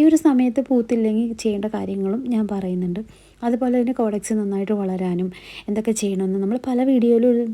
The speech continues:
പറഞ്ഞേക്കുന്നതാണ്. അപ്പോൾ ഒന്നുകൂടി നമുക്ക് പറയാം. അപ്പോൾ മെയിനായിട്ട് ഇതിനകത്ത് സൂര്യപ്രകാശം അത്യാവശ്യമാണ്. രണ്ടാമത് ഇതിൻ്റെ നന. അപ്പോൾ ഒരിക്കലും നമ്മുടെ കോഡക്സ് നനയാതെ ചീയാതെ വേണം നനച്ച് കൊടുക്കാനായിട്ട്. അപ്പോൾ പോ-,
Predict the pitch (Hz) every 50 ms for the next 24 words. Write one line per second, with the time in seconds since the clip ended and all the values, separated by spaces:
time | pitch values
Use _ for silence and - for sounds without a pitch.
0 | 220 - 226 208 202 196 202 202 196 - 226 240 226 202 175 170 226 262 - -
1 | _ _ _ - 269 285 294 269 262 262 269 262 269 285 247 226 247 240 233 214
2 | 185 180 190 226 262 - - - - - _ _ - - - _ _ _ _ _
3 | - - 208 180 240 254 254 - - - - - - - 247 247 247 269 277 269
4 | 254 254 269 262 240 226 220 214 208 240 240 240 226 202 202 196 - 190 202 202
5 | 202 - 226 214 - _ - 202 196 196 190 190 - 214 196 190 202 208 208 202
6 | 185 190 185 185 190 190 214 202 214 196 202 202 214 220 202 185 185 196 - -
7 | - - - - - - 240 220 - 240 240 262 - 233 226 226 214 220 - 226
8 | 226 226 240 233 214 214 214 220 220 220 214 202 202 196 - - - 220 214 214
9 | 208 202 196 196 190 190 190 202 202 - - 220 202 196 196 196 190 190 196 202
10 | 214 214 202 185 190 190 202 196 185 185 180 - 202 196 180 180 180 - 185 180
11 | 185 190 185 180 175 - 262 294 247 214 - 208 208 196 - 208 202 220 220